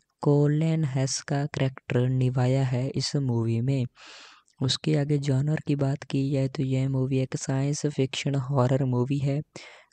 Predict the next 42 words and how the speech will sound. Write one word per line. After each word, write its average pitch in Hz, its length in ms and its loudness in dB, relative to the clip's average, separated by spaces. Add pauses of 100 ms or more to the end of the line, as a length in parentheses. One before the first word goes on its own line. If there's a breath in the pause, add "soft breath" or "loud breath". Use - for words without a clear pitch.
(120)
काफ़ी 135 340 0
पसंद 143 360 -2
आपको 135 360 -2
यह 131 160 2
मूवी 127 320 0
आने 123 260 -2
वाली 135 280 0
है 147 100 0
अगर 139 180 -4
आपको 127 320 -2
साइंस 131 420 -2 (100)
फिक्शन - 320 -2
हॉरर 131 440 2
मूवीज 143 380 0
देखना 143 360 0
पसंद 139 360 -2
है। 143 120 -2 (920 loud breath)
and 143 180 0
काफ़ी 143 400 0
अच्छी 147 260 -2
स्टोरी 143 400 2
भी 151 160 2
आपको 131 360 0
इस 143 200 0
मूवी 131 320 0
में 131 200 0
देखने 120 420 0
को 127 160 0
मिल 120 240 0
जाती 120 380 -2
है। 120 220 2 (560 loud breath)
साल 139 360 0
दो 147 140 4
हज़ार 151 280 2
दो 135 240 2
में 143 160 0
काफ़ी 135 360 0
बड़ा 135 200 0
हिट 131 300 0
मूवी 139 300 2
रहा 139 240 2
था, 151 160 -2